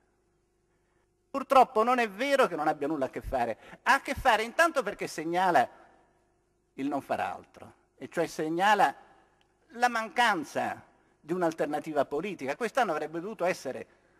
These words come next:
utilizzato non per riformare la Costituzione, ma per riformare i partiti, per formulare un rapport-, un, una politica alternativa, come ha fatto Hollande in Francia rispetto alle attuali politiche,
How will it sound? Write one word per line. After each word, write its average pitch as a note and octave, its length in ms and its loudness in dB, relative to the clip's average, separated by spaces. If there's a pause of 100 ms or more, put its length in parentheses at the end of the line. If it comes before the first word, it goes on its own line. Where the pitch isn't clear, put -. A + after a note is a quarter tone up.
(420)
utilizzato F3 840 4
non G#3+ 200 0
per D#3+ 120 -2
riformare E3 420 0
la D3+ 120 0
Costituzione, D#3 600 -4
ma C3 160 0
per C3+ 160 -8
riformare D3 460 2
i B2 40 -6
partiti, B2+ 720 -8 (520)
per C4+ 160 6
formulare A3 560 4
un F3+ 160 -2
rapport-, G3+ 520 4
un, G3 260 -12
una G#3 240 0
politica G#3 520 -2
alternativa, E3 800 -4
come B3+ 180 -2
ha - 40 0
fatto - 300 -2
Hollande F#3+ 320 0
in E3 100 -4
Francia G3 520 2
rispetto D3+ 540 -4
alle D3 160 -2
attuali E3 380 0
politiche, C3+ 840 -8